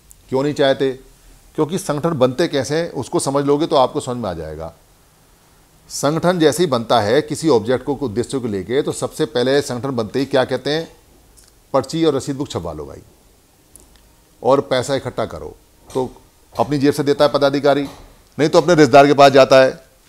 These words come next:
नहीं तो दोस्त के पास जाता है, इन्हीं से सबसे पहले पैसा मिलता है। वो थोड़ा सा पैसा ही आता है, मगर वो थोड़ा सा पैसा फ्री का पैसा होता है, उसमें नीयत बदल जाती है। उसको खर्च करते हैं,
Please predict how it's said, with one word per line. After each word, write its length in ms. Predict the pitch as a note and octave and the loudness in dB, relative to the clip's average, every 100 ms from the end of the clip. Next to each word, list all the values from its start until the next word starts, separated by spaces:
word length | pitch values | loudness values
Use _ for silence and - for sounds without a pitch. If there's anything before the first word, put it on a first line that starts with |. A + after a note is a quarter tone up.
| - | -4
नहीं 120 | D#3 | 0
तो 80 | D#3+ | 2
दोस्त 260 | C#3 C3+ | 2 2
के 80 | D3+ | 2
पास 200 | C#3+ C3+ | 4 4
जाता 240 | B2+ B2 | 4 2
है, 60 | D3 | 2
इन्हीं 120 | D#3+ | 2
से 120 | F3 | 0
सबसे 200 | F3 F3 | 0 -2
पहले 180 | D#3 D#3 | 0 0
पैसा 220 | C#3 C3+ | 0 -4
मिलता 260 | A#2+ F2+ D#2+ | -6 -8 -12
है। 300 | D2 - - _ - - - _ _ | -16 -18 -20 _ -20 -20 -20 _ _
वो 100 | A3 | -2
थोड़ा 280 | A3+ D3 F3+ | 0 2 4
सा 120 | G3 | 4
पैसा 240 | G#3+ F3 E3+ | 2 0 0
ही 100 | D3+ | 0
आता 220 | G#2+ C#3+ | 0 0
है, 100 | G#3 | -2
मगर 180 | G#3+ A3 | 0 4
वो 180 | A#3 A3+ | 4 4
थोड़ा 160 | C#3+ | 0
सा 120 | E3+ G3+ | 2 0
पैसा 320 | - - G3 | 0 0 -2
फ्री 280 | F#3+ D#3+ G3 | 0 0 2
का 100 | F#3+ | 0
पैसा 260 | D#3+ D3+ | 0 -2
होता 340 | C#3+ B2 C3+ A2+ | 0 0 -2 -2
है, 440 | F#2+ A2 F#3 - _ _ _ | -2 -4 -4 -8 _ _ _
उसमें 260 | B2 C3+ F#3 | -14 -10 -6
नीयत 220 | D3+ E3+ | -4 -4
बदल 220 | D3+ G#2 | -4 -6
जाती 220 | E2+ D2+ D2+ | -8 -12 -16
है। 140 | B1+ _ _ _ _ - _ _ _ G#2+ | -20 _ _ _ _ -20 _ _ _ -12
उसको 180 | G#2 | -4
खर्च 240 | C#3+ C#3 C3 | -2 -2 -2
करते 240 | C3+ A2+ | -4 -4
हैं, 240 | A#2+ A#2 | -4 -6